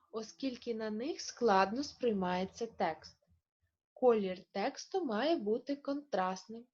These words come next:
до кольору тла. Перед початком розробки потрібно визначитися, що саме ви хочете донести своєю презентацією, тобто окреслити мету презентації.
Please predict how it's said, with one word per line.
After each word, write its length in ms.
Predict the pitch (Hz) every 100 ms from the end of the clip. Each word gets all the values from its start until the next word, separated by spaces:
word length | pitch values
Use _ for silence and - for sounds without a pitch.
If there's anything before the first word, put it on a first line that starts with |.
| _
до 120 | 190
кольору 540 | 196 - 185 190 208 233
тла. 440 | - 214 175 160 _ _ _ _ _ _ _ _ _ _ - - - _ - _ _ _ - _ _ _ _ _ _ _ _ _ _ _ _ _ _ _ _
Перед 380 | 226 349 392 -
початком 600 | 330 285 285 294 320 285
розробки 580 | 254 233 240 277 - 294
потрібно 560 | 233 233 247 269 302
визначитися, 1000 | 294 320 262 208 196 - - 196 - 202 _ _ _ -
що 300 | - 320 381
саме 420 | - 294 349 320
ви 140 | 240
хочете 560 | 240 254 285 294 285 247
донести 560 | 220 214 226 254 285
своєю 640 | 269 - 233 208 202 208 214
презентацією, 1120 | 233 226 247 240 247 233 - - 185 180 185 _ _ - _ _
тобто 360 | - 339 330 359
окреслити 920 | - 269 - 247 240 240 247 233 269
мету 480 | 262 285 285 - 240
презентації. 1040 | - 190 180 180 170 170 165 _ - -